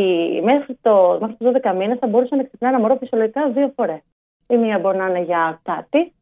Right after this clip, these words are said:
η άλλη να είναι για φαγητό, ή να είναι και οι δύο για φαγητό, ή να είναι οτιδήποτε. Μετά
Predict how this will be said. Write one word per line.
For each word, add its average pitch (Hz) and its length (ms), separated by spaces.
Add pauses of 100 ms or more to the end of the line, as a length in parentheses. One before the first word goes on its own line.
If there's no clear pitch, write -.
(160)
η 208 100
άλλη 247 220
να 208 80
είναι 254 120
για 294 140
φαγητό, 247 520 (100)
ή 208 120
να 247 80
είναι 262 160
και 226 60
οι - 20
δύο 175 140
για 202 140
φαγητό, 220 380
ή 202 40
να 220 80
είναι 269 100
οτιδήποτε. 190 640 (580)
Μετά 208 540